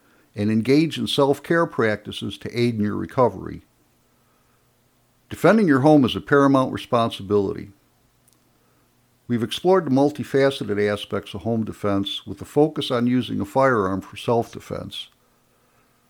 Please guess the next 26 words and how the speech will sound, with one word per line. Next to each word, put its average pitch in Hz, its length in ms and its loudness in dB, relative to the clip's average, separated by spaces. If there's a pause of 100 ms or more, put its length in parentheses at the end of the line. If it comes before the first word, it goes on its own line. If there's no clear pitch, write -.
(280)
By 110 120 -2
assessing 160 520 0
risks - 640 2
and 104 160 -4
taking 143 400 0
steps - 340 -6
to - 120 -6
mitigate 110 640 0
them, 95 320 -4 (520)
and 98 120 -2
selecting 135 480 0
the 120 60 -2
right 120 300 -2
firearm, 117 720 2 (180)
you 117 80 -8
can 127 180 0
make 120 240 0
informed 147 420 2
decisions 135 580 -2
to - 80 -20
protect - 380 -4
your 123 100 -8
home 120 260 0
and 101 140 -2
loved 104 280 0
ones. - 420 -12